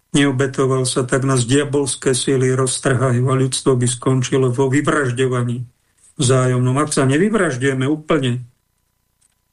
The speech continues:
je to preto, že nás vykúpil, že planéta aj ľudstvo je zachránené. A on sa druhýkrát vráti. A táto krásavica, a nemám na mysli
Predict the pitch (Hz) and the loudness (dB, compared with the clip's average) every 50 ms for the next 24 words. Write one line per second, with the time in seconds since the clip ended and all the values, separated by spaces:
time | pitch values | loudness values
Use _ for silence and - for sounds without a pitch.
0 | _ _ - 139 127 - 143 131 - 160 165 160 165 165 151 135 131 131 131 131 | _ _ -4 -4 0 0 -2 0 0 0 0 0 0 0 -2 0 0 -2 -2 -2
1 | 131 127 - _ _ _ _ - 135 131 117 131 156 156 156 151 131 123 - - | -4 -8 -12 _ _ _ _ -4 -2 0 0 0 0 -2 -2 -4 -6 -6 -8 -10
2 | 143 151 - - _ _ _ _ _ _ _ _ _ _ _ _ _ - - 135 | -12 -12 -12 -16 _ _ _ _ _ _ _ _ _ _ _ _ _ -4 -2 -2
3 | 123 - 147 147 147 143 139 127 123 139 139 135 127 127 127 123 - - 139 127 | 0 0 0 2 2 2 0 0 -2 -2 0 0 0 -2 -2 -4 -2 -2 0 0
4 | 120 131 131 123 - - 147 147 143 135 131 127 123 123 - - - _ _ _ | 0 0 -2 -2 0 0 0 0 0 0 0 0 0 -2 -4 -6 -18 _ _ _
5 | _ _ _ _ _ _ _ _ _ _ _ - 143 131 131 123 - - 139 127 | _ _ _ _ _ _ _ _ _ _ _ -2 0 2 2 2 2 0 0 0
6 | 131 131 131 120 127 131 127 - - 135 131 131 131 131 131 131 - - - 143 | 2 0 0 0 0 -2 -4 -4 -2 0 0 0 0 -2 -4 -6 -8 -6 -2 2
7 | 131 123 123 131 139 139 147 156 156 160 160 - - - 123 123 - - - - | 2 4 4 4 4 2 2 0 0 -2 -4 -6 -6 -4 -4 -4 -4 -6 -14 -16
8 | - - - - - - - 147 135 131 - 190 220 240 226 - 214 214 - 185 | -16 -14 -14 -14 -12 -4 0 0 0 2 2 2 0 0 0 -2 -2 -2 0 -2
9 | 165 175 175 165 165 - - 160 151 139 143 143 139 - - 147 139 139 139 135 | -2 0 0 -2 -4 -2 -2 0 0 0 0 -2 -4 -2 -2 -2 -2 -2 -2 -4
10 | 139 139 - _ _ _ - _ _ _ _ _ _ _ _ _ _ _ _ _ | -6 -8 -14 _ _ _ -20 _ _ _ _ _ _ _ _ _ _ _ _ _
11 | - 147 147 170 180 185 175 170 156 156 160 160 160 156 - - 160 143 | 0 2 2 4 4 2 2 2 2 2 2 2 0 -2 -2 -2 -2 -2